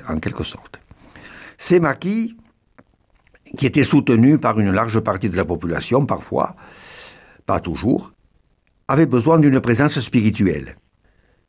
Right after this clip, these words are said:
Et il y avait eu des contacts avec le Vatican pour, euh, que le Vatican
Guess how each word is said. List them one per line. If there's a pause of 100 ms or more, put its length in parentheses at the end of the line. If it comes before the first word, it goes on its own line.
(120)
Et
il
y
avait
eu
des
contacts (400)
avec
le
Vatican
pour,
euh, (840)
que
le
Vatican